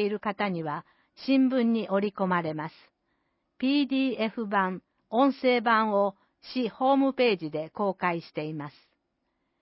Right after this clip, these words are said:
新規のお申し込み、市ライン公式アカウントから申請または電話で担当へ。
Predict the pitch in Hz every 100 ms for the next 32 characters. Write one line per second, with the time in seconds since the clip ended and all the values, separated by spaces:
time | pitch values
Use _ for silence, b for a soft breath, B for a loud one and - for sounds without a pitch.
0 | _ _ _ _ _ - 320 302 254 190
1 | 175 175 180 180 185 - 170 160 151 -
2 | _ _ _ _ _ - 233 214 190 220
3 | 262 277 269 - 277 277 - 269 247 247
4 | 240 202 175 160 165 151 147 165 _ _
5 | _ - 262 262 - - 220 202 185 202
6 | 202 214 170 151 143 160 247 262 233 208
7 | 202 175 185 180 - 156 147 147